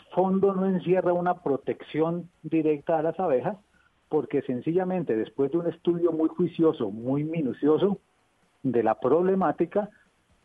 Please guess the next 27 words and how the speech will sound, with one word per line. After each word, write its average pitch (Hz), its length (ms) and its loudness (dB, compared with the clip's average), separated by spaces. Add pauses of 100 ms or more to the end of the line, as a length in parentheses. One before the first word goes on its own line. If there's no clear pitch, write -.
(100)
ha 147 280 0
ordenado 127 680 -2 (140)
con 104 160 -8
mucha 120 280 -4
prudencia 190 720 2
crear 123 340 0
una 180 240 -4
mesa 220 400 -2
de 190 140 -2
trabajo 107 520 -4 (800)
en 139 240 -2
donde 131 300 -2
se 123 140 -2
evalúen 160 500 2
los 131 260 -4
neonicotinoides 165 1120 -2
en 156 120 -6
Colombia 139 520 2 (120)
y 147 120 0
la 117 100 0
afectación 117 720 -2 (300)
que 120 120 0
eso 131 180 -2
tiene 135 300 0
hacia 117 180 -2
las 104 180 -4
abejas. 101 340 -2